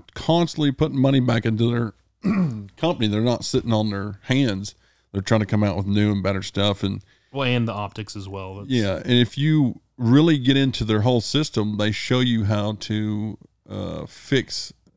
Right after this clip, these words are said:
Speaker 1: the issues that could be wrong with your B D C turrets. But for the guy, so Gunworks isn't for, like,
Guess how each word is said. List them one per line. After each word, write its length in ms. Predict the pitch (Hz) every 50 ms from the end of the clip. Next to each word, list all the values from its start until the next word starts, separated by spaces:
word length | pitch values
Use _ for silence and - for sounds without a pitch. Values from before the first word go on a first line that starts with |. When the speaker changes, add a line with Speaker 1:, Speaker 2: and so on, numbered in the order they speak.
| _ _ _ 120 113
Speaker 1:
the 160 | 117 - -
issues 360 | 113 98 - - 104 104 101
that 140 | 92 82 -
could 200 | - 107 104 107
be 100 | 104 92
wrong 200 | 98 87 82 85
with 140 | 82 - -
your 80 | - 101
B 100 | 98 92
D 120 | 85 73
C 160 | - - - -
turrets. 460 | - - 120 117 98 78 - - - - _ _ _ _ _ _ _ _ _ _ _ _
But 140 | - 135 127
for 100 | - 151
the 80 | 143 127
guy, 440 | 113 120 127 135 139 139 131 127 - -
so 320 | - - 156 147 139 113 104
Gunworks 580 | 139 127 175 220 240 247 226 214 170 - -
isn't 240 | 156 143 143 131 113
for, 280 | - 127 127 123 123 120
like, 380 | 113 107 101 98 90 - -